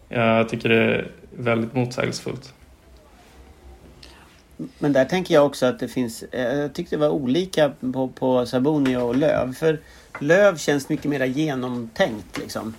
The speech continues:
Speaker 2: i de här frågorna. Sabuni känns mera som att hon kör talepunkter från partikansliet.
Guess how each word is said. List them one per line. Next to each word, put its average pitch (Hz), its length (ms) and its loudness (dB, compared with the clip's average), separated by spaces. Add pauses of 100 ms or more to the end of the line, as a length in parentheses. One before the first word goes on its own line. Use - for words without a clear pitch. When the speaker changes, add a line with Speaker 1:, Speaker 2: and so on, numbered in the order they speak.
Speaker 2:
i 135 60 -10
de 120 120 -4
här 120 80 -4
frågorna. 110 380 -4 (360)
Sabuni 170 480 2
känns 127 260 -2
mera 165 300 4
som 135 140 -4
att 120 100 -6
hon 135 100 -2
kör 120 220 -2
talepunkter 127 680 -2
från 123 160 -8
partikansliet. 120 960 -4